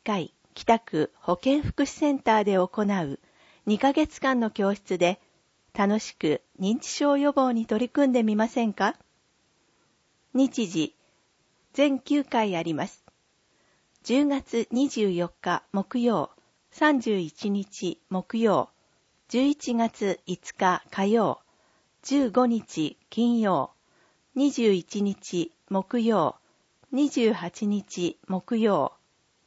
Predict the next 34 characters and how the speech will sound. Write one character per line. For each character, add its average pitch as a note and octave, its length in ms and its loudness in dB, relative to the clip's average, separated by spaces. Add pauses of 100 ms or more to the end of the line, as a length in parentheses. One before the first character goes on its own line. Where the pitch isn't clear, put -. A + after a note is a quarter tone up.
(480)
十 B3+ 260 2
二 B3+ 160 2
月 A3 540 -2 (120)
四 F#3+ 160 2 (160)
日 F#3 320 4
水 A#3+ 400 -2
曜、 F3+ 300 2 (600)
十 B3 320 4
二 B3 200 2
日 G#3+ 500 -2 (140)
木 F3+ 280 0
曜、 A3+ 360 6 (580)
十 C#4+ 260 2
九 - 180 -2
日 G#3 600 -2
木 F3+ 280 -4
曜、 F#3 320 0 (640)
い G#3+ 120 -2
ず C4 120 0
れ B3+ 140 2
も A#3 240 0
十 C#4 280 -2
時 A3+ 140 -10
か D#3 200 -10
ら C#3+ 160 -8 (100)
十 A#3 240 0
一 A#3+ 300 -8
時。 E3+ 200 -14 (800)
た A3+ 140 0
だ G#3 140 2
し、 - 340 -6 (180)
原 G#3+ 220 2
則 G3 520 -2 (140)
六 F#3+ 200 2